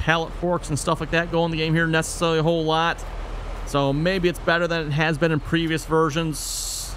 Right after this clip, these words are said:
Yeah, who am I kidding? It's probably not, right, everyone? I don't know. Anyone else out there, like, have you really, like, tried the whole loading pallet forks, uh, picking up bales? Like, is it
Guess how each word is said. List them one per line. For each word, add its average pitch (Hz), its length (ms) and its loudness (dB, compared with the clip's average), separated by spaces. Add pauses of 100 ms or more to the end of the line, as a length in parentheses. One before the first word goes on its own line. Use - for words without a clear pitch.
Yeah, 104 260 -2
who 95 80 0
am 92 100 -2
I 87 60 -6
kidding? 92 220 -6
It's 92 100 -6
probably 95 240 -2
not, 87 220 -4
right, 95 140 -4
everyone? 98 200 -2 (420)
I 107 80 -2
don't 104 80 0
know. 92 160 0 (220)
Anyone 240 220 2
else 226 160 0
out 226 160 2
there, 220 160 4
like, 165 160 2 (1120)
have 151 220 0
you 185 100 0
really, 185 320 4
like, 160 240 0
tried 165 520 2
the 151 80 2
whole 160 340 4
loading 160 640 2
pallet 156 400 0 (120)
forks, 160 840 0
uh, 151 320 -2 (140)
picking 165 240 0
up 170 280 -2
bales? 160 640 2
Like, 131 160 0
is 143 140 2
it 180 100 0